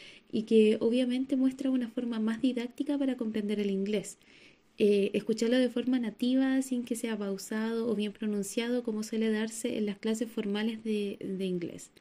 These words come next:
Según una encuesta hecha por Kaplan International en dos mil doce, Kaplan es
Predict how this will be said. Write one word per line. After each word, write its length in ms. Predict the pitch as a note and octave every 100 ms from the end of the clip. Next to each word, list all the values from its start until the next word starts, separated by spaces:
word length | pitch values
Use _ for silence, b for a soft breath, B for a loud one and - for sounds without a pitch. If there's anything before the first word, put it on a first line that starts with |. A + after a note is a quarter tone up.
| B B B B B B
Según 560 | - G#3 G#3+ C4 D4 D#4 D4+
una 140 | C#4
encuesta 380 | D4 D4 C4+ C4+
hecha 300 | B3 B3 B3
por 320 | A#3 G#3+ G3
Kaplan 480 | - F#3+ F#3 A3 A#3+
International 800 | A#3 A3 G3 F#3 F#3 A#3+ A#3+ B3+
en 160 | B3
dos 80 | B3
mil 220 | A#3+ A3+
doce, 360 | F#3 F#3+ C#4 D#4 B B B B B B
Kaplan 420 | B3 A#3+ B3 C#4
es 120 | B3+